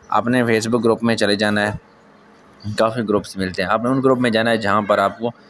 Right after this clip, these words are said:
एहसास प्रोग्राम के ग्रुप मिलते हैं, जहाँ पर लोग चौदह हज़ार रुपये हासिल करना चाहते हैं। आपने उन ग्रुपों में चले जाना है, वहाँ पर आपने पोस्ट लगानी है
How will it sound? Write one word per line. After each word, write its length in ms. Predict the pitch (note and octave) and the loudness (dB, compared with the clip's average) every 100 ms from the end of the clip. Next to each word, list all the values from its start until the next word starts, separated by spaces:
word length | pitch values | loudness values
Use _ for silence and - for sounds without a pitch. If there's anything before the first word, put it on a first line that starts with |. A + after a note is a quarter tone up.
| - - | -20 -16
एहसास 440 | - A2 A#2 A2 | -8 -4 0 0
प्रोग्राम 340 | A2 G2 F#2+ G2 | -2 -2 0 0
के 120 | G2 | -2
ग्रुप 180 | F#2+ F#2 | -2 -2
मिलते 320 | F#2 F2+ F#2+ | -4 -4 -2
हैं, 120 | F#2+ | -2
जहाँ 240 | F#2+ G#2 | 0 -2
पर 160 | G#2 G2+ | 0 -2
लोग 300 | G2 G2+ G2+ | -2 -2 -2
चौदह 320 | - G#2+ G#2+ | 0 2 2
हज़ार 240 | G2+ G2 F#2 | -2 -2 -4
रुपये 220 | F#2 F#2+ | -4 -4
हासिल 340 | F2 F#2+ A2+ A2 - - - - | -4 -8 -10 -12 -14 -16 -12 -4
करना 240 | G#2+ F#2+ | -4 -2
चाहते 180 | F#2 F#2+ | -2 0
हैं। 60 | F#2+ | 0
आपने 200 | G2+ A2 | 0 -2
उन 160 | A#2+ | 0
ग्रुपों 260 | A2+ G#2+ A2+ | -2 -2 -2
में 120 | G#2 | -2
चले 200 | F#2 F2+ | -2 -4
जाना 220 | F#2 F#2+ | -4 -4
है, 120 | A2+ | -4
वहाँ 260 | A2+ A2 A#2 | -8 -4 -2
पर 120 | A2+ | 0
आपने 260 | G#2+ A#2 G#2+ | -2 -2 -10
पोस्ट 340 | - G#2 - | -8 -6 -4
लगानी 360 | G2+ F#2 F#2 G#2 | -6 -6 -4 0
है 120 | A2 | -2